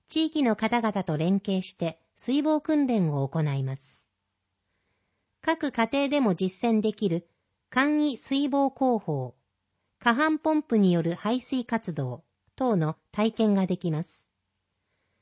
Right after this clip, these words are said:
参加する方は動きやすく汚れてもいい服装でお越しください。なお、平成二十七年三月三十日に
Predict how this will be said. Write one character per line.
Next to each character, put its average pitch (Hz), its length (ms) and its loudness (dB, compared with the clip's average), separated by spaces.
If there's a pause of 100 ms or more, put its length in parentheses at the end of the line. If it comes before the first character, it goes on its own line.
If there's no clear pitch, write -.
(160)
参 294 300 0
加 311 100 0
す 302 160 -4
る 302 80 -2
方 294 300 0
は 185 180 0 (420)
動 220 220 2
き 285 160 -4
や 277 140 0
す - 120 -14
く 165 240 -6 (280)
汚 220 240 2
れ 311 100 0
て 311 140 2
も 240 120 4
い 254 200 0
い - 20 2
服 - 240 -4
装 220 240 0
で 202 140 0
お 185 120 -2
越 190 120 -2
し - 40 -12
く 185 100 -8
だ 175 120 -2
さ 165 160 -6
い。 135 140 -8 (1300)
な 240 200 2
お、 190 160 0 (400)
平 302 240 0
成 311 240 0
二 311 160 2
十 247 220 2
七 202 300 2
年 151 260 0 (200)
三 311 280 0
月 247 240 -4
三 233 240 2
十 240 180 2
日 190 300 2
に 151 180 0